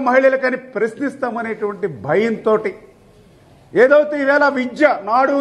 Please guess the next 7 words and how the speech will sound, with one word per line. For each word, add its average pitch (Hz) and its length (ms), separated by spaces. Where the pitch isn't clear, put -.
నేడు 269 200
అని 262 120
చెప్పావు, 254 340
మరి 233 200
ఈవేళ 277 180
ఏదైతే 285 380
స్కూల్స్ 302 440